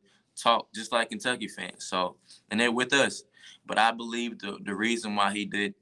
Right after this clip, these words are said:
did that is because he was tired. He played thirty-six minutes. That's four minutes from forty. He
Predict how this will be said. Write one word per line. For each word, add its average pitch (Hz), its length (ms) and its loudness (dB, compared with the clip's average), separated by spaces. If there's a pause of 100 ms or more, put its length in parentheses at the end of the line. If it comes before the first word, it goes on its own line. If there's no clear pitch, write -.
did 104 260 -4
that 92 140 0
is 92 140 -8
because 90 280 -10
he 92 120 -14
was 87 200 -10
tired. 98 380 -2
He 101 100 -8
played 113 280 0
thirty-six 107 480 -2
minutes. 110 300 -2
That's - 160 -4
four 113 240 2
minutes 107 260 -2
from 98 120 -10
forty. 117 340 -6
He - 400 -20